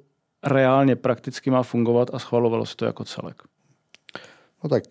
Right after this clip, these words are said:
Speaker 2: jak jsi říkal, prováděcí normy budou, to čeká na příští parlament, radu a komisi.
Speaker 1: No pozor, ale teď je otázka jako charakteru těch prováděcích norem, jo?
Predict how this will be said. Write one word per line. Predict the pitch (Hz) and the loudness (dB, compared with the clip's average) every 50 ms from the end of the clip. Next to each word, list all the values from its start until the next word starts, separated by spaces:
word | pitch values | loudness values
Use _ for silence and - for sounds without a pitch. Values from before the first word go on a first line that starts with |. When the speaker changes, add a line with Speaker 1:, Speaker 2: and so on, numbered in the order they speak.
| _ - | _ -10
Speaker 2:
jak | 110 - - | -10 -10 -8
jsi | - 120 | -8 -6
říkal, | 113 117 113 - - 120 | -6 -6 -4 -2 -2 -2
prováděcí | 117 - - 117 110 113 117 120 123 120 - - 131 | -2 0 0 2 2 4 4 4 2 0 0 -2 -2
normy | 123 123 127 131 123 | 0 2 2 2 2
budou, | 113 113 110 113 117 | 2 2 4 4 2
to | 117 - 117 | 2 0 -4
čeká | - - - - 120 120 117 | -4 -4 -6 -2 0 2 2
na | 117 110 | 2 0
příští | - - - 113 - - 123 123 | -2 -6 -8 -8 -6 -4 -4 -4
parlament, | 120 - 113 110 113 113 110 113 113 110 110 | 0 0 2 2 4 2 2 2 0 2 2
radu | 110 110 107 107 110 | 2 2 4 4 2
a | 110 107 | 2 0
komisi. | - - 101 95 98 - | -2 -6 -6 -4 0 0
Speaker 1:
No | 156 | 2
pozor, | 147 - 220 208 202 156 135 | 2 4 4 4 4 4 6
ale | 127 127 120 | 4 4 2
teď | 131 143 143 | 2 2 2
je | 160 - | 4 2
otázka | 160 - 160 151 147 - - 160 | 4 4 4 2 2 2 2 2
jako | 156 143 165 | 2 2 0
charakteru | 151 - - 165 185 180 - - 185 160 143 | -2 0 2 2 2 0 0 -2 0 0 0
těch | - - 117 | -2 -2 -4
prováděcích | - - 131 117 120 113 110 110 - - 113 98 | -2 0 2 2 2 2 2 0 -4 -4 -2 -2
norem, | 104 104 101 92 87 90 | -2 -2 -2 -4 -4 -4
jo? | 92 95 101 117 143 | -4 -4 -4 -6 -8